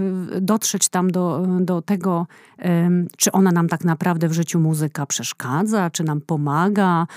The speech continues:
czy, czy to jest tylko tak, że się mówi, że ktoś, kto widzi kolory w muzyce, to potem inaczej gra, czy,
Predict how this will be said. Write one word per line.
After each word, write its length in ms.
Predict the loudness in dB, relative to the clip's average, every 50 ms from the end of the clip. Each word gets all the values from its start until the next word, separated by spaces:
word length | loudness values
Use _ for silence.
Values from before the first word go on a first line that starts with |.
| -16 -20 -20 -12 -6
czy, 160 | -4 -2 0 0 -2 -2 -2 -2 -2 -4 -4 -4 -6 -8 -10 -12 -12 -12 -8 -8
czy 100 | -6 -4
to 120 | -2 -2
jest 160 | -2 -2 -4
tylko 240 | -6 -8 -6 -6 -6
tak, 220 | -4 -4 -4 -2 -2
że 80 | -2
się 160 | 0 2 2
mówi, 360 | 4 4 4 4 4 4 2 2
że 100 | 2 -2
ktoś, 240 | -4 -4 -6 -6
kto 160 | -2 -2 -2 0
widzi 240 | 0 0 0 -2
kolory 360 | 0 2 2 4 4 4 2 2
w 100 | 2 2
muzyce, 500 | 2 2 2 0 -2 -6 -4 -6 -6 -4
to 300 | -2 -2 -2 -2 -4 -4
potem 260 | -6 -4 -2 -2 0 2
inaczej 440 | 2 2 2 0 0 -2 -2 -4
gra, 380 | -4 -4 -4 -2 0 0 0 -2
czy, 200 | 0 -2 -2